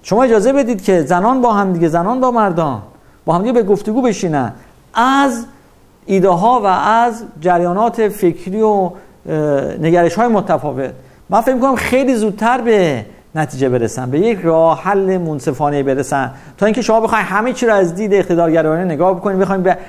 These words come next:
همه چی رو تحمیل بکنید. تحمیل کردن هر،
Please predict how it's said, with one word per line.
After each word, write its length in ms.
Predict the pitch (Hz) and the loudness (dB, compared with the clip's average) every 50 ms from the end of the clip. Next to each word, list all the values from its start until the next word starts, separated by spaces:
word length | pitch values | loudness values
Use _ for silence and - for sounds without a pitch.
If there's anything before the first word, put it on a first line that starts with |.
| - - | -18 -6
همه 260 | - 196 233 262 262 | -4 -2 0 0 0
چی 220 | - - - 220 | -2 -2 0 2
رو 300 | 214 214 220 220 220 220 220 - - - - | 2 4 4 4 2 0 -4 -10 -16 -16 -6
تحمیل 360 | - 165 151 135 143 135 123 | -4 -2 -2 -2 -4 -6 -6
بکنید. 420 | 113 113 113 - 127 127 123 - - - - _ _ _ _ _ _ _ _ _ _ _ _ _ _ _ _ _ _ | -6 -8 -10 -10 -12 -12 -12 -12 -14 -18 -20 _ _ _ _ _ _ _ _ _ _ _ _ _ _ _ _ _ _
تحمیل 640 | - 202 196 190 180 180 185 185 190 190 185 180 | -2 -2 0 0 0 0 0 2 2 2 2 2
کردن 480 | 175 - 208 190 185 175 180 226 233 214 | 0 0 2 2 2 2 2 0 0 2
هر، 600 | 202 185 170 165 165 170 185 202 208 208 190 | 0 0 0 0 0 0 0 0 2 0 0